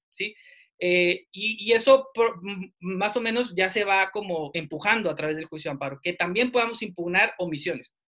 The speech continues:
Pero hay un tipo de omisiones que es un poco más complicado, que son las omisiones legislativas, ¿sí? Esto es cuando consideramos que, eh, los órganos legislativos, los poderes legislativos,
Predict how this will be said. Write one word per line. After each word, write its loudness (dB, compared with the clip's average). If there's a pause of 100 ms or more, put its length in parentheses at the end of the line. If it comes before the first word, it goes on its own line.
(600)
Pero 8 (380)
hay 2
un 0
tipo 4
de 4
omisiones -4 (240)
que 4
es 0
un -8
poco 0
más -4
complicado, -4 (260)
que 2
son 0
las 0
omisiones -4
legislativas, -8 (500)
¿sí? -8 (480)
Esto 2
es 4 (300)
cuando 0
consideramos 2 (300)
que, 6 (100)
eh, 4
los 0
órganos 2
legislativos, -2
los -8
poderes 0
legislativos, -8